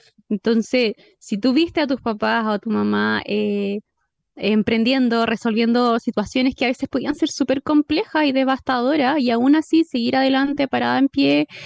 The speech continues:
eh, a veces, no sé, el presupuesto no alcanzaba hasta fin de mes, eh, o se presentaban distintas circunstancias que quizás impedían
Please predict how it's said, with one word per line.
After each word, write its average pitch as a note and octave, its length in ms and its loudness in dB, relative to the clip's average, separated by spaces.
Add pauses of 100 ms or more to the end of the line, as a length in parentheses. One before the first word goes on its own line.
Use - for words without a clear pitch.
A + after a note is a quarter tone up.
(240)
eh, G#3+ 420 0
a G#3 140 -2
veces, A#3 260 0
no A#3 100 2
sé, D4 160 0
el C#4+ 60 -2
presupuesto B3+ 480 -2
no A#3+ 80 2
alcanzaba A3 380 -2
hasta G#3+ 180 -6
fin G3+ 160 -4
de A#3+ 100 -6
mes, C#4 360 2 (400)
eh, G#3+ 260 2
o F#3+ 100 0
se A#3 140 -4
presentaban A#3+ 500 -2
distintas C4 360 0
circunstancias C4 880 -2
que B3 120 -4
quizás B3 380 -4
impedían C4 800 2